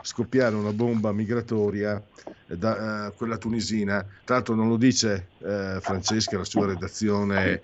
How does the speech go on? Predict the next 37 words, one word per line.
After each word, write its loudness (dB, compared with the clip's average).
la -8
politica 0
della 0
Chiodi, 4
lo, 6
lo 4
dicono, 2
eh, 4
i 4
dossier 2
che -2
loro, -4
i -8
dossier -2
pubblici -2
che -4
loro -2
hanno -4
avuto 0
la 2
pazienza 0
di -2
leggere 0
e -12
consultare, 0
che -6
sono -2
stati -4
consegnati -2
in -4
Parlamento. 0
La, 6
la 2
Tunisia 4
è 0
una -2
bomba, -6